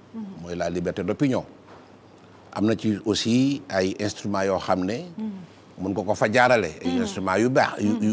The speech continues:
Speaker 2: yu, yu bees. Muy ay WhatsApp ak i ay
Speaker 1: Mm-hmm.
Speaker 2: YouTube ak yu kenn
Speaker 1: Mm-hmm.
Speaker 2: xamut. Mais li nga xam ne moo métti nañu ci wax ji mooy saaga yi.
Speaker 1: Waaw.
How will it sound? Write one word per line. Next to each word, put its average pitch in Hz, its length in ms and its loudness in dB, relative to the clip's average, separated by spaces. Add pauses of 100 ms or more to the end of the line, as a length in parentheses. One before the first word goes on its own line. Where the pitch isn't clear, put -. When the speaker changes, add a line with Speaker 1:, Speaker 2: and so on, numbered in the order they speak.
Speaker 2:
yu, 110 140 0
yu 117 180 4
bees. 151 440 2
Muy 85 160 -6
ay 87 180 -4
WhatsApp 87 420 -2
ak 87 160 -4
i 110 220 -4
ay 87 120 -6
Speaker 1:
Mm-hmm. 90 140 2
Speaker 2:
YouTube 104 280 0
ak 107 120 -2
yu 92 100 -4
kenn - 140 0
Speaker 1:
Mm-hmm. 269 60 0
Speaker 2:
xamut. 120 260 4 (800)
Mais 92 160 2
li 113 100 4
nga 139 140 2
xam 131 180 4
ne 120 100 4
moo 104 540 6
métti 104 300 2
nañu 101 240 2
ci - 80 -2
wax 87 180 -2
ji 107 80 -6
mooy 101 180 -6
saaga 104 280 -8
yi. 82 100 -10 (180)
Speaker 1:
Waaw. 190 280 -14